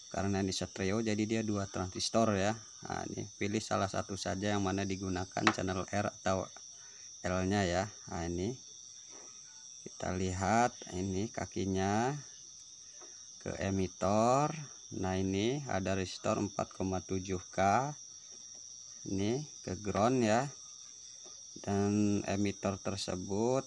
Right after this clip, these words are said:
terhubung dengan satu buah elko ya. Nah, ini. Nah, ini ke sini. Nah, ini satu buah elko ini ya.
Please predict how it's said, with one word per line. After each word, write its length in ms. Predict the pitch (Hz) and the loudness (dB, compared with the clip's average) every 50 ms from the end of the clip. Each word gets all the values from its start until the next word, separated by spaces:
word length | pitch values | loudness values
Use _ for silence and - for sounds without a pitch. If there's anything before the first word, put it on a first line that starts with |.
| - - - - - - | -6 -16 -18 -18 -8 -2
terhubung 800 | 101 101 98 92 98 95 95 92 95 104 110 123 123 120 113 98 | -2 0 0 0 -2 -2 -2 0 2 2 4 4 6 4 4 4
dengan 480 | 101 95 95 98 104 113 123 127 127 131 - - - - - - - - - - - - - - - - - | 2 2 2 4 4 4 4 2 0 -2 -4 -10 -16 -18 -18 -18 -18 -18 -18 -20 -20 -20 -20 -20 -18 -14 -8
satu 320 | - - 101 - - 101 | -6 -6 -4 -2 -2 0
buah 240 | 98 95 98 98 104 | 2 2 2 2 2
elko 460 | - 101 104 101 - - 113 110 101 | 2 2 0 0 0 2 4 4 4
ya. 180 | 92 87 92 113 117 - - - - - - - - - - - - - | 4 2 0 0 -2 -6 -12 -18 -18 -18 -18 -18 -18 -18 -18 -16 -14 -8
Nah, 160 | - - 90 90 | -4 -2 -2 0
ini. 320 | 90 90 90 92 95 107 131 131 - - - - - - - - - - - - - - - - - - - - - - - - - - | 0 0 0 0 -2 -2 -4 -6 -12 -18 -18 -18 -18 -16 -16 -16 -18 -18 -18 -18 -18 -18 -20 -20 -20 -20 -18 -18 -20 -18 -18 -16 -10 -6
Nah, 160 | 92 90 90 | -4 -2 -2
ini 560 | 87 87 90 87 87 90 98 113 120 131 131 - - | 0 0 0 0 0 0 0 0 0 0 -2 -6 -8
ke 80 | - 85 | -8 -6
sini. 880 | - - 95 92 92 92 92 98 101 104 113 117 120 123 131 139 143 151 147 - - - - - - - - - | -6 -4 -4 -2 -2 0 0 0 0 2 2 2 2 2 0 0 0 -2 -4 -8 -12 -18 -20 -20 -20 -18 -14 -8
Nah, 140 | - - 78 85 | -6 -4 -4 -2
ini 380 | 90 90 90 92 101 110 123 139 131 - - - - - - - - - - - - - - | -2 -2 0 0 0 0 0 -2 -6 -12 -18 -20 -20 -20 -20 -20 -20 -18 -18 -18 -18 -16 -12
satu 160 | - - 92 90 | -8 -6 -4 -4
buah 300 | 92 92 95 95 95 - | -2 0 0 0 0 0
elko 400 | - 95 92 92 - 95 87 90 | 0 0 -2 -2 -2 -4 -4 -2
ini 240 | 92 95 101 110 104 | -2 0 0 2 2
ya. 160 | 101 117 | 2 2